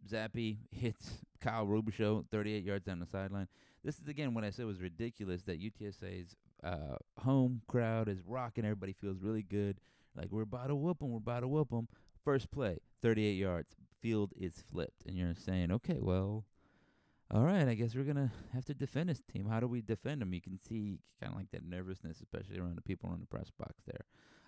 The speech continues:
Um, the press box at the Alamo Dome is about, like, club level, unlike, say, you know, like, say, the New Orleans Bowl, where it's, like, way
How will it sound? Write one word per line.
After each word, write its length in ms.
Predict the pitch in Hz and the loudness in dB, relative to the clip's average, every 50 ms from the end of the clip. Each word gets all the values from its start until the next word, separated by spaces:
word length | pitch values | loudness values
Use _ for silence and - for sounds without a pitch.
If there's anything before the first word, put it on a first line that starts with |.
| _ - | _ -4
Um, 320 | 85 87 85 82 82 82 80 | -2 0 0 0 0 0 -2
the 100 | 98 - | -2 2
press 240 | - 160 151 - | 2 2 2 2
box 240 | - 113 117 123 - | 0 -2 -4 0 -2
at 80 | 110 90 | 0 2
the 100 | 95 90 | 2 2
Alamo 220 | 92 92 92 87 | 2 2 0 -2
Dome 260 | 85 87 87 85 87 | -2 0 -2 -2 -2
is 100 | 87 82 | -2 -4
about, 380 | 90 82 82 90 87 87 85 - - | -4 -4 -4 -2 -2 -2 -4 -4 -6
like, 180 | - 76 - | -10 -10 -10
club 300 | _ - - 85 87 98 | _ -6 -4 -4 -4 -2
level, 360 | 117 123 127 120 123 135 135 - _ _ _ _ _ _ _ _ _ - | -2 -2 -2 -2 -4 -6 -8 -10 _ _ _ _ _ _ _ _ _ -8
unlike, 460 | - 98 98 95 98 95 95 87 - - | -8 -6 -4 -4 -4 -4 -4 -4 -6 -8
say, 720 | - 101 92 90 87 87 87 87 87 87 85 85 85 85 82 78 | -4 -2 0 2 2 0 0 0 0 -2 -2 -2 -2 -4 -4 -2
you 100 | 82 92 | -2 -2
know, 160 | 85 80 76 | -2 -4 -6
like, 140 | 73 76 - | -6 -10 -12
say, 100 | - 90 | -12 -12
the 80 | 90 82 | -10 -8
New 100 | 82 82 | -8 -6
Orleans 280 | 82 82 82 85 85 | -6 -6 -8 -10 -10
Bowl, 300 | - - 92 92 101 92 67 | -10 -8 -6 -6 -6 -6 -8
where 140 | 69 82 | -8 -8
it's, 160 | 87 85 - - | -8 -10 -10 -12
like, 160 | 92 - - | -14 -14 -10
way 300 | 90 92 92 90 90 | -8 -6 -6 -6 -8